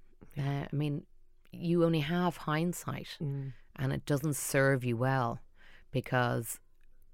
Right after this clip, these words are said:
Speaker 2: you can't do anything about it.
Speaker 1: No.
Speaker 2: Um, yeah, so, I mean, we were at home when she took her own life.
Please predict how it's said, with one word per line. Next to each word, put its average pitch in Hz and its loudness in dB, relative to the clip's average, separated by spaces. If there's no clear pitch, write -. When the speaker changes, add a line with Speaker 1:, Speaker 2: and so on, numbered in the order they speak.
Speaker 2:
you 151 2
can't 139 -2
do 143 4
anything 151 0
about 147 -6
it. - -10
Speaker 1:
No. - -12
Speaker 2:
Um, 131 -6
yeah, 170 0
so, 147 -2
I 135 -2
mean, 139 -2
we 147 2
were 135 4
at 139 2
home 147 2
when 127 -4
she - -8
took - -8
her 127 -2
own 135 -2
life. 139 -4